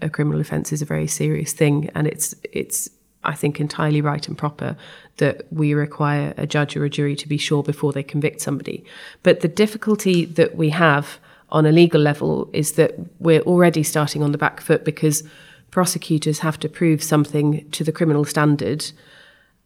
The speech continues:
and sometimes proving so that a jury can be sure, they need to prove what was in somebody's head. Because, um, because sexual offences are, are unique in that they routinely involve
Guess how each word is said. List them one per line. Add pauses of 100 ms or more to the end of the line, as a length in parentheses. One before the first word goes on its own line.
(160)
and
sometimes (500)
proving
so
that
a
jury
can
be
sure,
they
need
to
prove (920)
what
was
in
somebody's
head. (480)
Because, (720)
um, (840)
because (960)
sexual
offences
are, (100)
are
unique
in
that
they
routinely
involve